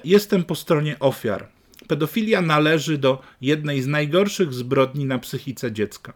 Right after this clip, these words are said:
Każdy winny powinien być sprawiedliwie osądzony, nawet po swojej śmierci, gdy sądem staje się pamięć historyczna. Dziś na szali mamy czterogodzinny dokument H B O o Michaelu Jacksonie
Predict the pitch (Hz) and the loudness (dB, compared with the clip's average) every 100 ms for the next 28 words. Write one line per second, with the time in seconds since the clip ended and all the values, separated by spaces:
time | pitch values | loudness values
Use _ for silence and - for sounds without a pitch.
0 | _ - - - - 202 180 180 143 190 | _ -20 -20 -6 2 2 4 2 2 2
1 | 185 139 127 131 127 135 135 127 131 - | 2 2 -2 -2 -6 -4 -4 -4 -6 -6
2 | 147 135 139 143 175 156 147 165 151 143 | -2 -2 -2 -4 -2 -2 -2 -4 -2 0
3 | 139 113 - _ - 123 147 196 185 - | 0 -2 -6 _ -10 -2 0 0 0 -4
4 | 139 - 127 123 - 131 113 - 170 165 | -6 -2 -2 -2 -2 -2 -2 -2 -10 -12
5 | _ - 131 143 - 160 156 156 135 - | _ -10 -4 -2 0 -2 0 -4 -4 -2
6 | 135 127 139 - 127 123 - 113 - 117 | -2 -2 -6 -4 -2 -2 -4 -10 -8 -8
7 | 113 - 143 _ - - - - 131 247 | -8 -12 -18 _ -20 -20 -20 -12 0 0
8 | - 220 185 - 175 165 135 131 127 127 | 2 2 2 2 2 2 0 0 -2 -4
9 | - 160 160 147 135 151 151 151 131 135 | -2 0 0 -2 -4 -4 -2 -2 -2 -4
10 | 143 135 139 - 147 120 120 139 139 131 | -4 -4 -4 -4 -6 -4 -2 0 0 -2
11 | 123 120 151 170 156 151 - 127 120 | -4 -4 -4 -2 -4 -6 -4 -2 -2